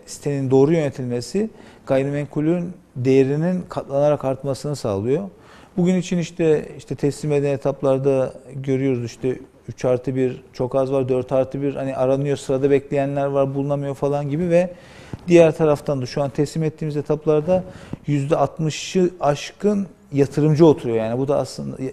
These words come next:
yani ilk alanlar oturuyor. Yani kiraya vermek tabii ki kiraya verilenler de var ama yüzde altmış civarında ilk yatırımcının oturuyor olması da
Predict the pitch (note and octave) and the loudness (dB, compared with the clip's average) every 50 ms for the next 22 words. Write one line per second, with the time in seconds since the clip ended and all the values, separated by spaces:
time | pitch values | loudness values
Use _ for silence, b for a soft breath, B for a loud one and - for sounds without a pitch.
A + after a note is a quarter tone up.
0 | - - B B B B B B A#2 A#2+ C3+ - F#3 E3 - - - - - - | -10 -16 B B B B B B -6 -6 -2 0 0 0 0 -2 -6 -6 -4 0
1 | C3 C3 C3+ C3+ C#3+ D#3 D#3+ C#3+ B2+ - - B2 A#2 C3 D#3 F#3+ G3+ G3+ F#3+ - | 2 4 4 4 4 4 4 4 2 0 0 -6 -2 -2 0 0 0 -2 -4 -6
2 | - - C3 B2+ A#2+ - - - C#3 C3+ C3+ C3+ C3+ C3+ C3+ C3+ C3 C3+ C3+ C3+ | -8 -8 -8 -8 -8 -6 -4 0 2 2 2 2 2 2 0 0 0 0 -4 -4
3 | C3 C3+ B2+ - - - - - - - - D3+ C#3 C3 C3 A#2+ A#2+ A#2 - - | -6 -6 -8 -12 -18 -20 -20 -20 -20 -8 -2 0 2 2 2 -2 -2 -6 -4 0
4 | B2+ B2 B2 B2 B2 B2 A#2+ B2 B2 A#2+ B2+ B2+ B2+ B2 A#2 A2 A2 A2+ D#3+ G#3+ | 2 4 4 4 4 4 4 2 0 -2 -2 -2 -2 -2 -2 -2 -2 -2 -2 0
5 | A#3+ A3+ F3 E3 F#3 G3 B B B B B B - C#3+ C#3 C3+ D3+ D3+ D3+ D3+ | 0 0 0 0 -2 -4 B B B B B B -4 -4 -2 4 4 4 4 4
6 | - E3+ D3+ - - D#3+ D3 C#3 C3 C3 B2+ B2 A#2+ B2 - E3 D#3+ D3+ - D3 | 0 -10 -10 -8 -2 2 4 4 4 4 2 0 -2 -2 0 -2 -4 -2 -2 -2
7 | C#3 - C#3+ C#3 B2+ C#3 C#3 C3 B2+ - - - D#3+ D#3 D3+ C3+ B2 A#2+ A2+ - | -2 -2 -4 -4 -4 -4 -4 -4 -6 -8 -4 0 4 4 4 4 2 -2 -6 -8
8 | - - - F3+ F#3+ | -6 -2 0 0 0